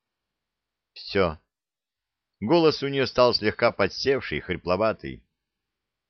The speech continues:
Я поняла. Что? Тебя, себя и то, что ты прав? А то же, улыбаюсь. Глупо ведь зря сердце рвать и нервы расходовать.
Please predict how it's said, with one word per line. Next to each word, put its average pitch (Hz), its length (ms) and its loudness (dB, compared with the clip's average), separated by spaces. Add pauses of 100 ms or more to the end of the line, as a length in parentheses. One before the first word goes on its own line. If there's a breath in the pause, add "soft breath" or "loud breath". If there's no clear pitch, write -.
Я 90 420 0 (100)
поняла. 110 480 -4 (800)
Что? 92 520 -2 (920)
Тебя, 95 580 -8 (100)
себя 170 640 -6 (580)
и 87 120 -6
то, 98 220 0
что - 180 -6
ты - 160 -16
прав? 85 440 -2 (1300)
А 117 260 4 (200)
то 82 260 2
же, - 300 -14 (520)
улыбаюсь. 87 720 0 (520)
Глупо 190 540 10
ведь 113 200 4
зря 120 320 6
сердце 123 560 4
рвать 104 380 4
и 98 80 0
нервы 104 420 0
расходовать. 85 960 -6